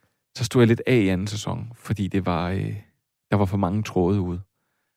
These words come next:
Men, men da Babylon Berlin kom tilbage, så synes jeg faktisk, at sæson tre var den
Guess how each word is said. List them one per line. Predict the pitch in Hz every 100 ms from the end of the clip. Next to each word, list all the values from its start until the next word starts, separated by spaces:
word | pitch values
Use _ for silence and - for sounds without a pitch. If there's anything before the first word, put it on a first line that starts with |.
| _ -
Men, | 101 101 95 - _ _ _ _ _ _ _ _ _ -
men | 107 98 95 98 95 - _ _ _ _
da | 104 98 92 -
Babylon | 123 107 98
Berlin | 98 110 104 92 - _ -
kom | 98
tilbage, | 95 - 92 95
så |
synes | 101 107 98
jeg | 98
faktisk, | 98 95 - 92 - _ _ _ _ -
at | 104
sæson | 95 - 95
tre | - 85 - _ _ _ _ _ _ _ -
var | 98
den | 95